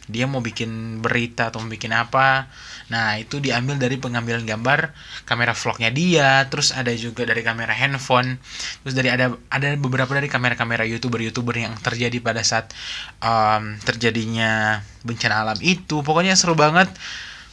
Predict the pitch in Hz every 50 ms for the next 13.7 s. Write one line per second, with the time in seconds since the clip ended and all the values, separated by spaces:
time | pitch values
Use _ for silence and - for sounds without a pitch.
0 | - - - - - - - - - - 160 165 180 - 170 170 151 143 135 139
1 | 147 180 170 180 180 156 160 139 123 - - 160 165 170 165 139 120 120 131 156
2 | 160 131 139 127 127 123 120 120 117 113 - - 123 117 117 117 110 117 139 156
3 | 165 180 180 147 131 131 127 123 127 151 165 160 - - 135 143 160 151 - -
4 | - - - - - - - - - - - 151 143 127 127 - - 185 196 208
5 | 208 190 - - - - - - - - - - - 160 151 147 143 156 143 139
6 | 135 143 143 147 165 185 180 170 156 143 135 135 131 120 - - - - - _
7 | - - - - - 143 151 165 - 165 151 147 131 143 139 135 127 131 127 123
8 | 135 127 113 120 123 123 131 135 151 175 185 185 190 - - - - - - -
9 | - - - - - - 135 135 143 135 139 139 127 143 131 139 135 131 127 127
10 | 127 143 160 165 - - - - - - - _ - - - - - - - -
11 | - - - 151 151 151 147 151 156 160 151 147 147 139 - 135 131 131 131 127
12 | 143 143 143 135 131 - - - - - - - - - - - 127 135 127 -
13 | - 135 127 123 - 127 127 120 123 131 135 135 151 151